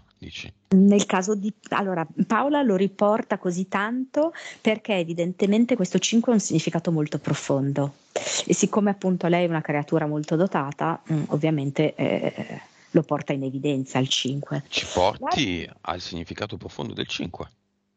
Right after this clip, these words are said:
Speaker 1: Lei?
Speaker 2: Non so, perché adesso mi fa vedere anche il pentagono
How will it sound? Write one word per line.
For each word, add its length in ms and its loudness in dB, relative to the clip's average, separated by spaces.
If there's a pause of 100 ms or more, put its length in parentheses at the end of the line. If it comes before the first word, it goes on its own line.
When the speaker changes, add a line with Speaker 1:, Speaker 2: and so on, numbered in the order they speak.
(480)
Speaker 1:
Lei? 280 -4 (1000)
Speaker 2:
Non 220 6
so, 200 4
perché 180 -4
adesso 160 0
mi 60 2
fa 140 -2
vedere 240 2
anche 180 -4
il 80 0
pentagono 880 -4